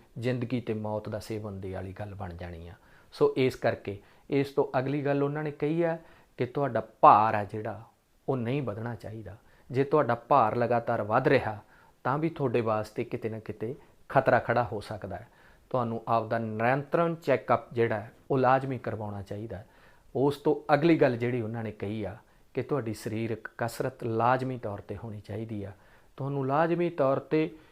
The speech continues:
ਨਿਰੰਤਰ ਤੌਰ 'ਤੇ, ਲਗਾਤਾਰ ਨੇਮਬੱਧ ਹੋ ਕੇ ਆਪਣੀ ਜਿਹੜੀ ਸਰੀਰਕ ਕਸਰਤ ਹੈ,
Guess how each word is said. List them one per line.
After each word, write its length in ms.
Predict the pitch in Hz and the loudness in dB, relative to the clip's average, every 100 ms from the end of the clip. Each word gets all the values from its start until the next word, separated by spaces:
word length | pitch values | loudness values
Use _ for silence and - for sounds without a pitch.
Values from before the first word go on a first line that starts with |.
| _ 135 | _ 0
ਨਿਰੰਤਰ 440 | 151 190 190 202 | 2 2 4 2
ਤੌਰ 260 | 190 117 92 | 4 2 0
'ਤੇ, 200 | - 78 - - | -6 -16 -16 -2
ਲਗਾਤਾਰ 680 | 139 160 175 - 107 104 - - 143 | 2 6 8 6 2 -2 -4 -10 -2
ਨੇਮਬੱਧ 580 | 139 175 180 131 151 | 2 4 6 4 4
ਹੋ 160 | 147 120 | 2 -2
ਕੇ 260 | - 90 - - _ _ - | -4 -10 -10 -18 _ _ -2
ਆਪਣੀ 320 | 127 127 120 | 0 0 0
ਜਿਹੜੀ 240 | 120 135 | 0 -2
ਸਰੀਰਕ 440 | 139 120 117 120 - | -2 -2 -2 -4 -10
ਕਸਰਤ 420 | - 104 110 - | -10 -10 -12 -10
ਹੈ, 160 | 95 - | -8 -10